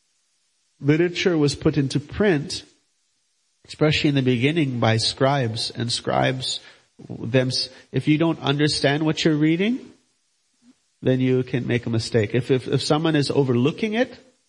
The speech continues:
like Bhagavad Gita, as soon as there is a mistake in the verse, someone writes down, someone prints a Bhagavad Gita and the verse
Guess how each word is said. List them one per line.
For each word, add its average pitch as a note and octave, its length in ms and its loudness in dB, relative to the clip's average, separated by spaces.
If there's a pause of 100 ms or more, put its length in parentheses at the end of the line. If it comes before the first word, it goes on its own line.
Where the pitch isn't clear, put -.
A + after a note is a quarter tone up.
(680)
like B2 200 0
Bhagavad D3 400 0
Gita, E3+ 340 0
as A#2 140 0
soon G#3+ 160 2
as G#3 200 2
there F3 120 2
is C#3+ 140 0
a C#3 40 0
mistake C3+ 580 0
in B2 100 -2
the B2 120 0
verse, C3+ 360 0
someone C#3 400 -2 (800)
writes D#3+ 460 0
down, E3 520 0 (140)
someone D#3+ 280 0
prints F#3 360 0
a D#3 40 4
Bhagavad C#3+ 400 0
Gita F#3 220 0
and D3 160 0
the C#3+ 80 4
verse E3 460 -2